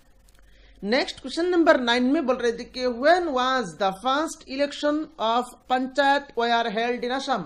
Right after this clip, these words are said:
आसाम में पहली बार पंचायत इलेक्शन कब कराया गया था? तो आसाम में पहली बार पंचायत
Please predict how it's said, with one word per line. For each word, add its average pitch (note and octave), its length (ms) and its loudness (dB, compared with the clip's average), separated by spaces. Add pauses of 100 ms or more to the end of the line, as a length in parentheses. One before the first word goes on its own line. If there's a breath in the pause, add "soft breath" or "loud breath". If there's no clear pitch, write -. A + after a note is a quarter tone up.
(420 soft breath)
आसाम D#4 400 0
में D4+ 220 2
पहली C#4+ 520 2
बार G#3+ 420 2
पंचायत D4 760 0
इलेक्शन B3 520 -4
कब C4+ 580 -4
कराया E3 320 2
गया E3 220 0
था? G#3 400 -2 (220 loud breath)
तो A#3 60 2
आसाम B3+ 480 2
में C#4+ 240 0
पहली C#4+ 540 0
बार A3+ 380 4
पंचायत C4+ 720 0